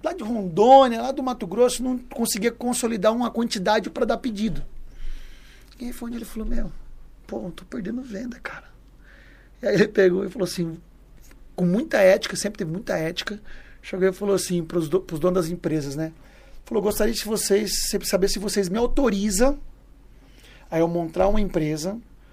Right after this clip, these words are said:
porque eu, às vezes um cliente meu quer um tanque, o outro quer a hélice, o outro quer o suporte, eu não tô conseguindo consolidar uma carga. E aí, s-, com autorização, vocês me dariam um crédito." E aí eu começava a vender.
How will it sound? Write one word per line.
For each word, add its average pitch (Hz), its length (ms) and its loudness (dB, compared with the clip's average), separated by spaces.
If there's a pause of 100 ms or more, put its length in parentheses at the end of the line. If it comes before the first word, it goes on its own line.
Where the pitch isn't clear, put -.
(180)
porque 190 240 2
eu, 190 120 10
às 180 140 8
vezes 208 140 8
um 202 80 2
cliente 190 340 2
meu 180 120 10
quer 175 120 6
um 175 100 6
tanque, 220 440 6
o 180 60 6
outro 185 300 8
quer 175 240 2
a 165 160 6
hélice, 226 400 6
o 190 40 6
outro 180 140 0
quer 185 100 -2
o 180 60 2
suporte, - 600 2
eu 220 60 2
não 113 60 -2
tô 214 120 -2
conseguindo 208 480 -2
consolidar 208 540 -2
uma 214 160 -4
carga. - 380 -4 (640)
E 220 80 4
aí, 208 340 8
s-, - 380 0
com - 120 0
autorização, 208 640 0
vocês 185 340 -8
me 175 100 -6
dariam 180 260 0
um 202 60 -10
crédito." - 560 -2 (480)
E 254 100 -4
aí 208 160 -2
eu 233 180 -8 (180)
começava 185 480 -8 (500)
a 247 40 -10
vender. 214 380 -6